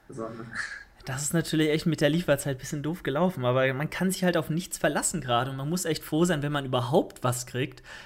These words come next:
Speaker 2: Ähm, ich meine, das ist jetzt wirklich März reloaded oder April reloaded, den, das wir schon im, das wir schon in den vergangenen Monaten erfahren mussten. Es ist einfach nichts vorrätig und wenn, dann halt nur mit mehreren Wochen Lieferzeit und dann auch noch <laughs> völlig überteuert.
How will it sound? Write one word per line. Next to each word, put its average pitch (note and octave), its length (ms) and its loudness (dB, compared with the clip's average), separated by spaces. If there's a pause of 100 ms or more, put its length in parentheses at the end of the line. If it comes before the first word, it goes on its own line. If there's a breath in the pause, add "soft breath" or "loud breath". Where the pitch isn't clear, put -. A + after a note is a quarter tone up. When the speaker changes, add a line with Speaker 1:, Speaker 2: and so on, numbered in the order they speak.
Speaker 2:
Ähm, B2 420 2
ich B2 160 -8
meine, C#3 220 0
das C3 160 -2
ist D3 140 -2
jetzt C3 200 -2
wirklich D#3+ 460 0
März C#3 440 2
reloaded D3+ 460 2
oder B2+ 140 0
April C#3 300 -2
reloaded, C#3 520 -2
den, C3 280 -6
das B2+ 180 -8
wir C3+ 80 -4
schon C3 240 -8
im, C3+ 200 -14 (280)
das - 120 -20
wir C#3 60 -16
schon C#3 640 -12
in C#3 100 -10
den C3 100 -4
vergangenen C#3 440 0
Monaten C3 560 2 (360 loud breath)
erfahren B2+ 380 2
mussten. C3+ 380 -2
Es C3 160 -2
ist C#3 120 -2
einfach D3 280 0
nichts C#3+ 340 -2
vorrätig C#3+ 720 2
und B2+ 100 -4
wenn, C#3 160 2
dann D#3 180 2
halt C#3+ 220 4
nur D3 80 0
mit C#3 180 -6
mehreren C#3 380 0
Wochen C3+ 200 2
Lieferzeit B2+ 680 0
und - 180 -2
dann F3 380 6
auch D3+ 240 6
noch G3 240 6
<laughs> - 0 -
völlig F3 340 6
überteuert. C#3+ 580 4